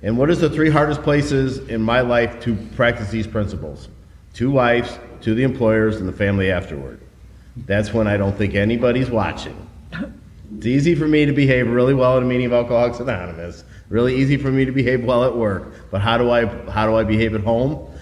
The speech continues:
This is a, just kind of a way I should be looking at this too, at a, at a way, how can I be a better husband? Because this is me to a T. Nancy and I were talking about this before. You know, I was not a good guy <laughs> before I got sober.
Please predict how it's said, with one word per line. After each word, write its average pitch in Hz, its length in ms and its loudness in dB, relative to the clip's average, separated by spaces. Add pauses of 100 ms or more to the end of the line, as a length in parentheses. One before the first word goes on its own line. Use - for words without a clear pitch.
(280)
This 120 200 0
is 107 180 0
a, 104 240 0
just 107 280 -4
kind 117 220 0
of 107 80 0
a - 20 0
way 104 360 0
I 139 240 0
should 117 180 -2
be 110 60 0
looking 104 300 0
at 92 120 -2
this 95 220 -4
too, 131 220 0
at 95 80 -2
a, 95 140 -4
at 101 120 0
a - 20 -2
way, 98 320 -2 (220)
how 120 120 2
can 107 160 0
I 113 120 2
be 95 140 -2
a 85 40 -4
better 87 220 -6
husband? 98 420 -4 (400)
Because 98 320 0 (140)
this 139 320 0
is 123 140 -2
me 147 260 2
to 135 160 2
a 113 40 2
T. 120 440 0
Nancy 123 320 0
and 120 80 4
I 113 40 4
were 104 80 -2
talking 117 220 0
about 104 240 0
this 104 120 2
before. 107 540 -2 (280)
You 95 80 -4
know, 92 360 -4
I 107 120 -6
was 107 160 -2
not 117 180 2
a 101 60 -2
good 104 200 -4
guy 110 200 0
<laughs> - 120 -6
before 107 180 -4
I 101 60 -4
got 107 160 -6
sober. 98 400 -4